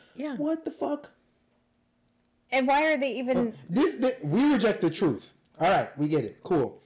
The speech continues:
Speaker 1: Yeah.
Speaker 2: "We hold that acting president." You know where this, this came from? This
Speaker 1: QAnon.
Speaker 2: QAnon.
Speaker 1: Mm-hmm.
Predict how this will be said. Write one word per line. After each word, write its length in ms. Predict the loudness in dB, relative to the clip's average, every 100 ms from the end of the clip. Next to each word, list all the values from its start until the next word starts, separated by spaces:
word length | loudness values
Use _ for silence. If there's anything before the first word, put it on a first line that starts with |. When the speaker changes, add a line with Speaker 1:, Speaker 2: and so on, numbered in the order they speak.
| -8
Speaker 1:
Yeah. 240 | -6 -6 -12 _
Speaker 2:
"We 240 | -2 2 2
hold 320 | 2 2 4
that 280 | 2 -2 -6 _ _ _ -8
acting 720 | -8 -10 _ -2 0 2 -2
president." 580 | -2 -2 0 0 -2 -4 -4
You 160 | -2
know 160 | 2 2
where 180 | 4 2
this, 360 | 0 -4 -8 -18 _
this 320 | -4 -4 -4
came 280 | -6 -4 -4
from? 400 | -4 -6 -6 -10 -14 -14
This 360 | -4 -4 -4 -4
Speaker 1:
QAnon. 520 | -4 -2 -4 -8 -10 -14 -8
Speaker 2:
QAnon. 460 | -4 -4 -6 -8
Speaker 1:
Mm-hmm. 400 | -8 -8 -8 -8